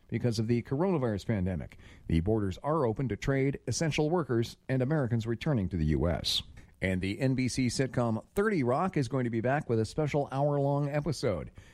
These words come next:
It's set for July the sixteenth. It will feature cast members Tina Fey, Alec Baldwin, Tracy Morgan, and others. You're listening to the latest from N B C News Radio.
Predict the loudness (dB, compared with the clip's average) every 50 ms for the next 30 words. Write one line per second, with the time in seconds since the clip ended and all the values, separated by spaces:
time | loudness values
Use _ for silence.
0 | -14 -2 0 0 0 2 0 0 0 0 0 0 0 2 2 0 0 0 0 0
1 | 0 -2 -4 -2 -2 -2 -2 -2 -8 -6 -2 0 2 2 0 -2 -6 -14 -20 -20
2 | -20 -8 -4 -2 0 0 2 2 2 0 2 0 -2 -2 -2 -2 -2 -2 -2 0
3 | 0 2 2 0 -2 -4 -8 -4 0 2 2 2 2 0 0 0 0 0 -2 -4
4 | -6 _ _ -2 0 2 2 2 2 2 2 2 2 2 2 2 0 -2 -4 -6
5 | -2 0 0 2 2 2 2 2 2 2 2 0 0 0 0 2 2 2 0 -2
6 | -6 -8 -4 -4 -6 -6 -6 -14 -20 -20 -20 -20 -10 _ 0 2 2 2 2 0
7 | 0 2 0 0 2 2 2 2 2 2 0 0 -2 -4 -8 -10 -12 -14 -14 -4
8 | -2 0 2 2 2 2 2 2 4 4 6 6 4 2 2 2 2 2 2 4
9 | 2 2 2 2 0 2 2 2 2 2 0 0 -2